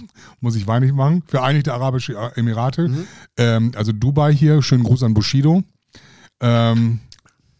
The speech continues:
Speaker 1: Irland, Island, Brasilien, Senegal, Nordmazedonien, Slowakei, Lettland, Oman.
Speaker 2: Also wir sind ein Weltkulturerbe.
Speaker 1: Ja, Australien
Speaker 2: Oder?
Speaker 1: mittlerweile mit dabei, Ägypten, Jamaika. Wir, wenn wir
Speaker 2: Ja,
Speaker 1: eine
Speaker 2: oder?
Speaker 1: Welttournee stricken,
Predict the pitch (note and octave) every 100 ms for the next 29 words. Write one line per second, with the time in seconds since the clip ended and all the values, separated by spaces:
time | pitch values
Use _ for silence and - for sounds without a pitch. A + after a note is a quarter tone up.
0 | _ _ _ _ - D3 D#3+ D#3 D3+ C#3+
1 | D#3 - D3+ D3 - A2+ G2+ B2 D3+ C#3+
2 | C#3 C3+ A#2+ C#3+ C#3+ B2+ C3 B2+ B2 B2
3 | C#3 A#2+ A#2+ B2+ A2+ C#3+ C#3+ C3 - A#2+
4 | A2+ G#2+ C3 C3 B2 B2 B2+ A#2 A#2 B2
5 | A#2+ C3 B2+ E3+ F#3 C3 A#2 C#3 C3 E3+
6 | C#3+ C3 C3 B2+ - - _ _ _ _
7 | - A#2+ B2 A#2+ - F#2 G#2 E2 - B2+
8 | - C3+ D3 D#3 D3+ C#3+ C#3 C3+ C3+ C3
9 | B2+ B2 B2 B2 C3+ B2+ D3+ C#3+ A#2+ A#2+
10 | A#2 - A2+ B2+ C#3 D3 G3 G#3 G3 F#3
11 | - C#3+ A2 - G#2+ G2+ B2